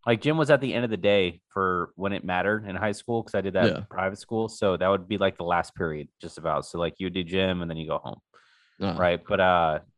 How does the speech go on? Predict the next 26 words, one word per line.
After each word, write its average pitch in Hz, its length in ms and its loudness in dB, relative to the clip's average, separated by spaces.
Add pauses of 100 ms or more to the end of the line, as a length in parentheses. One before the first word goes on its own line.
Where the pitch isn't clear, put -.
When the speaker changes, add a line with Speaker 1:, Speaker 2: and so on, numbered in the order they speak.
(140)
Speaker 1:
if 92 140 -10
you 117 40 2
had, 107 60 2
like, 101 140 2
soccer 101 380 0
or 87 40 -2
something 82 640 -6 (100)
afterwards, 107 640 -2
like, 85 200 -4
you 90 80 -6
would 82 80 -6
have 82 340 0 (360)
that 82 360 -2 (500)
practice 90 440 -2
afterwards. 73 640 -6 (520)
But 110 180 4
the 101 80 -4
locker 117 380 4
room 87 400 -4 (480)
had 98 200 -2
some 85 160 -12
pretty 120 440 -4
nice 101 360 -2
harmonics, 80 720 -4 (760)
right? 87 300 0
So 90 460 2